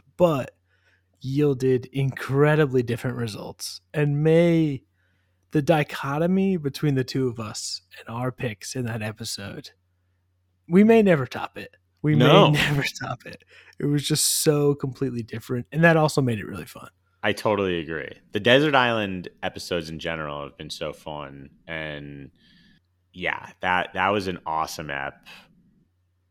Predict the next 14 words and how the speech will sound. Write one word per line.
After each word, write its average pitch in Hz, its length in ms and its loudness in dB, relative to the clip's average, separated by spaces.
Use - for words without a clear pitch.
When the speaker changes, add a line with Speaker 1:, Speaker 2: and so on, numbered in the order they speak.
Speaker 2:
I've 104 160 2
gotta, 110 420 2
I've 98 140 -4
gotta 95 460 0
shout 87 340 0
out 82 160 -2
another 78 320 -6
guest 71 420 -8
that 73 100 -8
I 69 60 -8
fucking - 360 -10
loved 76 720 -8
having 73 320 -10
on, 69 540 -12